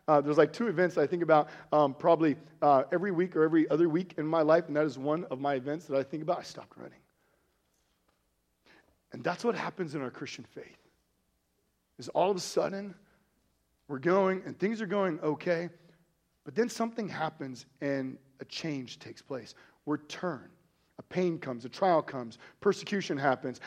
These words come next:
a side ache begins to happen. There begins a combination of elements. That then we just stop running. And we justify it. "Well, I don't know where I'm going. I don't know what's happening. My side hurts. Don't bother me.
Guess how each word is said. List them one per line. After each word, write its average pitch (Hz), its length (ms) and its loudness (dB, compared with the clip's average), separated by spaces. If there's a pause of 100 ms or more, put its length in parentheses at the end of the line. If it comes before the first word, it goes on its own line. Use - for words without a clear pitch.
(140)
a - 40 -6
side 190 360 10
ache 170 200 8
begins 147 360 0
to 151 100 2
happen. 143 300 4 (180)
There 170 80 4
begins 175 360 6
a 185 40 6
combination 185 960 4 (280)
of 151 320 10 (840)
elements. 147 800 2 (760)
That - 140 -10
then 180 480 -2
we 151 260 -6
just 139 300 -4
stop - 480 -8 (100)
running. - 380 -20 (880)
And 127 80 -14
we 117 80 -16
justify - 640 -4
it. - 240 -20
"Well, 127 100 -10
I 131 40 -6
don't 131 120 -10
know 135 80 -10
where 131 140 -8
I'm 131 100 -12
going. 160 300 -12 (320)
I 123 80 0
don't 139 80 0
know 131 80 -4
what's 135 140 -2
happening. 147 320 -6
My 117 100 -6
side 165 300 0
hurts. - 400 -12 (320)
Don't 156 160 -6
bother 117 280 -8
me. 131 200 -10